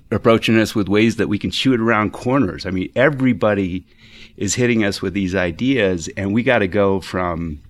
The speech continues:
those eight divisions and the two hundred thousand soldiers that we had in thirty-nine to, you know, in nineteen forty-one, they came up with a war plan to beat Nazi Germany.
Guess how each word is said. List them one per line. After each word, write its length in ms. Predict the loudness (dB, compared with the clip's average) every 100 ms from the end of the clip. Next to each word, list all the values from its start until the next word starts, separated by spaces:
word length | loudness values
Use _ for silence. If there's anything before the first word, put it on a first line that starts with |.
| -18
those 440 | -8 -4 -4 -4 -2
eight 240 | 0 0
divisions 760 | 0 0 2 2 2 2 0 -4 -6
and 220 | -4 -4
the 60 | -4
two 160 | -2
hundred 240 | 0 0 0
thousand 340 | 0 0 -2
soldiers 480 | -2 -2 0 -4 -4
that 160 | -6
we 80 | -6
had 240 | -4 -4 -4
in 140 | -4
thirty-nine 960 | -4 -4 -4 -4 -2 -2 -2 -4 -8 -14 _ -20 _ _ _
to, 520 | -6 0 2 2 0 0
you 100 | -2
know, 140 | 0
in 240 | -2 -2 0
nineteen 320 | 0 -2 -2
forty-one, 400 | 0 0 0 0
they 60 | -2
came 220 | -4 -4
up 140 | -4
with 100 | -6
a 60 | -4
war 220 | -2 -2
plan 260 | -2 -4 -4
to 60 |
beat 280 | -4 -6 -6 _ -6
Nazi 320 | -4 -4 -6
Germany. 520 | -4 -2 0 -2 -4